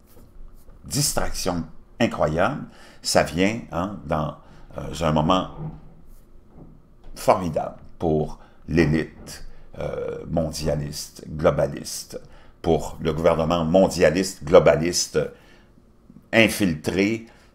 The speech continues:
des démocrates qui sont plus le parti, euh, de J F K, mais le parti de Soros, le parti de, euh, Klaus Schwab, le parti de von den Leyen,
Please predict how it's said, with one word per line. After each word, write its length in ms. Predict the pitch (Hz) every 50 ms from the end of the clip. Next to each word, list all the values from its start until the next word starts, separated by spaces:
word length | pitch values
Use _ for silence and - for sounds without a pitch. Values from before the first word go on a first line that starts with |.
| _ _ - _ _ - -
des 640 | - - - - - - - - 76 80 95 95
démocrates 680 | 80 95 90 85 85 82 - - 87 92 98 - - -
qui 140 | - -
sont 240 | - - 92 80 76
plus 180 | 73 - 95 104
le 180 | 98 85 73
parti, 600 | - - - - - - - 104 107 104 92 78
euh, 260 | 71 67 67 - - 65 - - - - - - -
de 140 | 82 80 73
J 280 | - - 90 85 80
F 120 | - - -
K, 180 | - - 113 113
mais 80 | 90
le 100 | 73 71
parti 640 | 73 - 107 - - - - - - - 95 95 90
de 300 | 80 78 76 73 - - -
Soros, 840 | - - - 87 76 71 71 76 78 76 73 73 67 - - - 76
le 80 | -
parti 560 | - - 90 - - - - - 92 90 87
de, 160 | 80 78 76 67 - - - - - - - - - - - - - -
euh, 580 | 82 - - - - - - - - - - - -
Klaus 240 | - 98 76 - -
Schwab, 480 | - - - 76 76 73 71 69 -
le 80 | - 73
parti 560 | - - - - - - - - 101 98 92
de 120 | 78 80
von 240 | 78 76 78 90 82
den 260 | 80 76 85 78 78
Leyen, 540 | 78 76 73 71 76 76 73 71 69 - -